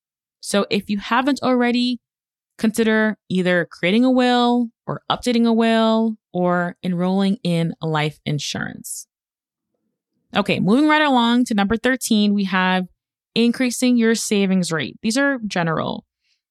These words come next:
So while saving a particular dollar amount can be one financial goal, like,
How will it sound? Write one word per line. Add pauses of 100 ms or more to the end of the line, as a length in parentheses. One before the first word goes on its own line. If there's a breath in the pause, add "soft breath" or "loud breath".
So
while
saving
a
particular
dollar
amount
can
be (300)
one
financial
goal,
like,